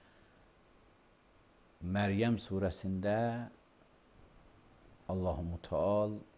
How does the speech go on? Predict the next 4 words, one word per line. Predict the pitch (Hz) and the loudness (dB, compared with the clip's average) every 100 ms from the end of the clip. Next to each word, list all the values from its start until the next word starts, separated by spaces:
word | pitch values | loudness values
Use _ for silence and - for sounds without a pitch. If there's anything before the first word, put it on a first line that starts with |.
| - - - - - - - - - _ - - - | -20 -20 -20 -20 -20 -20 -20 -20 -20 _ -20 -18 -12
xüsusi | - - 101 - 107 98 - 123 | -12 -8 -8 -4 -4 -4 -2 0
rəhmətlərini | 104 90 - - 87 - - 92 90 90 95 107 113 113 - - | 2 0 -2 -6 -8 -8 -6 -2 0 0 -2 0 -2 -4 -10 -20
xatırladır. | - - 78 - 85 78 78 76 87 76 71 - - - - - - - - - - - - - - - - - - - - - - - - | -20 -10 -10 -6 -8 -6 -4 -4 -4 -4 -8 -14 -20 -20 -20 -20 -20 -20 -20 -20 -20 -20 -20 -20 -20 -20 -20 -20 -20 -20 -20 -20 -20 -18 0
İlk | 131 131 123 | 2 2 0